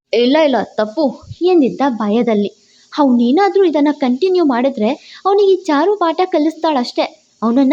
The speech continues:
ನಾನ್ ಹ್ಯಾಂಡ್ ಓವರ್ ತಗೊಳ್ಳೋಕ್ಕೂ ಮುಂಚೆ ಬುದ್ಧಿ ಹೇಳಿ ನೆಟ್ಟಗ್ ಮಾಡು"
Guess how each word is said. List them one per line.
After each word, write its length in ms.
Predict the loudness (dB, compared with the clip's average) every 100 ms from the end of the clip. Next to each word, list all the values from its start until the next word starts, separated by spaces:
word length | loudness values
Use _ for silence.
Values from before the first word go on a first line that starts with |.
| 2
ನಾನ್ 320 | 0 -2 -2
ಹ್ಯಾಂಡ್ 260 | -2 -2 -2
ಓವರ್ 220 | -2 -2
ತಗೊಳ್ಳೋಕ್ಕೂ 460 | -2 0 0 -2
ಮುಂಚೆ 440 | -4 -4 -6 -4 -4
ಬುದ್ಧಿ 440 | -2 -4 0 2
ಹೇಳಿ 260 | 2 2 2
ನೆಟ್ಟಗ್ 380 | 0 0 -2 -2
ಮಾಡು" 260 | -2 -4